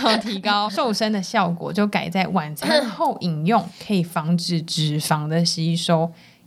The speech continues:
抑制体脂肪囤积，<laughs> 并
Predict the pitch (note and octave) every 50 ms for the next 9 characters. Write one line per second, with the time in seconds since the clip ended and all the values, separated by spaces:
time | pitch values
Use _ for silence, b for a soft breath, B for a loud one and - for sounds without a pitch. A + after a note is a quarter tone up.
0 | B - - D4 B3 G#3+ G3+ - A#3+ A#3+ G#3+ F3 F#3 E3+ - - E3 D3+ D3+ D#3+
1 | - D3+ - - D3+ D3+ D#3 D#3+ - D#3 D3 C#3+ C#3+ - - D#3+ D#3 D#3 F3 -
2 | F3+ F#3+ - E3+ - - - - A#3+ A3 G3+